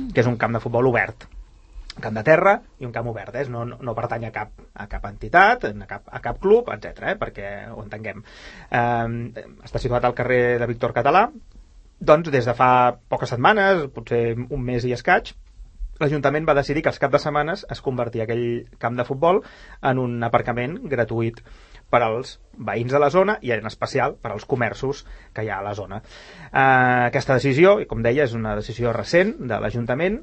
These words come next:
que, segons va comunicar, és una decisió, una mesura temporal, ja que per motius pressupostaris no han pogut renovar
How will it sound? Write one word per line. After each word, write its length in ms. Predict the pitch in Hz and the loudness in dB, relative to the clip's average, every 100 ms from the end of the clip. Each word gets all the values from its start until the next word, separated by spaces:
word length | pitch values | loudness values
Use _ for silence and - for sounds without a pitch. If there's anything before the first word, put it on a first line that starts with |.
| - | -8
que, 140 | 107 90 73 - | -8 -8 -10 -12
segons 240 | 92 95 | -12 -8
va 80 | 107 | -8
comunicar, 380 | 113 113 110 165 | -8 -6 2 2
és 80 | 135 | 2
una 80 | 117 | -4
decisió, 460 | 110 - 117 123 120 | -4 -6 -4 -2 0
una 160 | 117 123 | -2 -2
mesura 240 | 123 123 | 0 0
temporal, 480 | 110 120 135 139 170 214 - - - - - | 0 -2 2 4 4 0 -12 -20 -20 -14 -2
ja 160 | 127 | 0
que 100 | 123 | 0
per 140 | 120 120 | 0 -2
motius 320 | 123 139 135 | -2 -2 -2
pressupostaris 760 | - 123 147 156 - 135 156 175 | -4 -4 -4 -2 2 2 2 -2
no 100 | 131 | -2
han 140 | 123 | 0
pogut 260 | 123 123 127 | 0 -2 -2
renovar 440 | 131 117 113 123 | -4 0 4 2